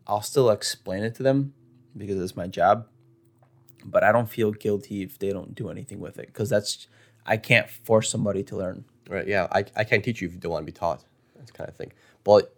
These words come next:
Speaker 2: you have your visual learners, you know, and your audio ver-, uh, learners. So you wanna differentiate. Do they just want two pages worth, just two pages of words listing facts, or do they prefer, they prefer pictures and with a little bit of writing? Or they prefer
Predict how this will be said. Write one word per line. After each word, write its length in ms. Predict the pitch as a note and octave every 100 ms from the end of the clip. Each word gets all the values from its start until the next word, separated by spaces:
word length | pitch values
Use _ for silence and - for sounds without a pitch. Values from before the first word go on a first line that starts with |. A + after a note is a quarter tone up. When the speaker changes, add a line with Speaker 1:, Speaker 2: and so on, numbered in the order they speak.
| _ _
Speaker 2:
you 120 | A2+
have 140 | C3 B2
your 80 |
visual 380 | G2+ A#2+ A#2 A#2
learners, 540 | A2 A2 G#2 G#2 G2 F#2+
you 80 |
know, 160 | F#2+ F#2+
and 100 | F2+
your 120 | G2
audio 420 | G2 G2 F#2+ F#2+ -
ver-, 400 | G2 F#2+ - - _ -
uh, 140 | F2
learners. 400 | F#2 F#2 F2+ -
So 60 | A2+
you 60 |
wanna 180 | A2 G#2
differentiate. 720 | G2 G#2 F2+ F#2 - E2 - _ _
Do 60 | -
they 120 | G#2
just 180 | G2+ G#2
want 360 | G#2 G2+ G2 - _ _ _ _ _ _ -
two 140 | C3
pages 340 | A#2+ A#2 A2+ G#2
worth, 400 | G#2 G2+ - - _ _ _ -
just 160 | G2 -
two 60 |
pages 260 | G#2 G2+ G2+
of 160 | F2+
words 400 | F#2 A2+ D3 - - -
listing 340 | G2+ G2 E2+
facts, 380 | - B2+ C3+ -
or 160 | - G2
do 60 | F#2+
they 100 | F#2+
prefer, 520 | G2 - G2 F2+ - G2+ -
they 120 | F#2+
prefer 240 | F#2+ F#2+
pictures 500 | F#2 E2 - D2+ - -
and 180 | D#2+
with 140 | E2+ F#2+
a 20 |
little 140 | F#2 D#2
bit 100 | D#2+
of 60 |
writing? 280 | - - - _ _ _ -
Or 200 | G#2 G#2
they 160 | A2+
prefer 580 | A2 A2 - A2+ G#2+ -